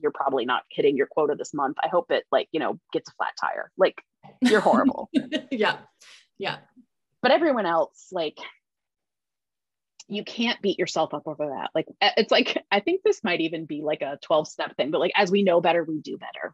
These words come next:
Speaker 1: right?
Speaker 2: Yeah.
Speaker 1: And once you know and you make the, you work your way out of it, like, just reach down and help the next person out, you know?
Speaker 2: Yeah.
Speaker 1: Don't, don't, don't look down on the people who didn't see it your way.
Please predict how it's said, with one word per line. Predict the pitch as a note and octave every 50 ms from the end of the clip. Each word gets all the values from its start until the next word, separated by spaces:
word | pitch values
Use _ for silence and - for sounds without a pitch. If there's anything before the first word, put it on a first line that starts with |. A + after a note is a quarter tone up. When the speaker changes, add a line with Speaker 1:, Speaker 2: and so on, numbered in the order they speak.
| - -
Speaker 1:
right? | F3 F3+ F3+ A3
Speaker 2:
Yeah. | - - -
Speaker 1:
And | G3 G3
once | A3 C4+ D#4 - -
you | D4+ C#4+
know | B3+ G#3+ F#3+ F#3+ G3 G#3 G#3+
and | G3+ G3 F#3
you | F3+ F3+
make | E3+ F3 - -
the, | F#3 F3 E3 D#3+ - _ _ _ _ _ -
you | F#3+ G3 F#3
work | D#3+ E3+ F3+ F3+ F3+ - -
your | G3 F3
way | D#3+ E3 D#3 D#3
out | C#3 C#3 D3+ D#3+
of | D3+
it, | D#3+ E3+ E3 - -
like, | C3+ C#3 D3+ - _ _ _ _ _ _ _ _ _ _ _ _ _
just | - E4+ - _ _ _ _ _ -
reach | C#4+ F#4 F#4 - -
down | E4+ E4+ D#4+ D4
and | D4 C4
help | C4+ C4 C4 -
the | - A#3
next | G#3+ G#3 - -
person | - F3 D3+ - - D3
out, | C#3 C#3+ - _ _ -
you | F#3 F3+
know? | F#3 F#3+ G#3 - _ _ _ _ _ _ _ -
Speaker 2:
Yeah. | G3 D#3+ - - - _ _ -
Speaker 1:
Don't, | G#3+ G#3 G#3+ - _ _ _ _ _ _ _ _ _ _ -
don't, | G#3 G#3 - - -
don't | - - G#3+ G#3+ - _ _ _ _ _ _ _ _ _ _ _ _ _ _ -
look | F#3+ G3+ G3 - -
down | G#3+ F3+ E3+ E3 E3
on | D#3
the | D#3
people | D3+ - D#3+ D3 D#3 D3+
who | C#3+ E3+ D#3 D3
didn't | D#3 D3 C#3+ C#3+
see | - - C3 B2+
it | A#2 - -
your | C3+ F2+ -
way. | C2 - - -